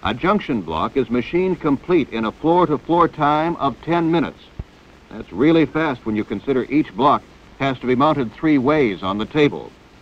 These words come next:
This aluminum limit switch post requires milling, drilling, reaming, and tapping. Eight tools do sixteen machining operations.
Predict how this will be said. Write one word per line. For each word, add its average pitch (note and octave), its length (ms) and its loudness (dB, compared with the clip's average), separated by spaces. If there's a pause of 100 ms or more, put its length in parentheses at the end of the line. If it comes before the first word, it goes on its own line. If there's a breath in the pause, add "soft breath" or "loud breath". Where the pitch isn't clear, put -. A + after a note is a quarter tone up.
(2750)
This G#3 180 2
aluminum E3 460 4
limit D#3+ 300 0
switch - 360 0
post F#2 320 -4
requires C3 520 0
milling, D#3 560 0
drilling, C#3+ 540 2
reaming, D#3 380 4
and D3 200 0
tapping. E3+ 420 0 (1000)
Eight F#3+ 260 4
tools A#2+ 400 4
do B2+ 220 2
sixteen C3 640 0
machining F3+ 440 4
operations. E3 680 2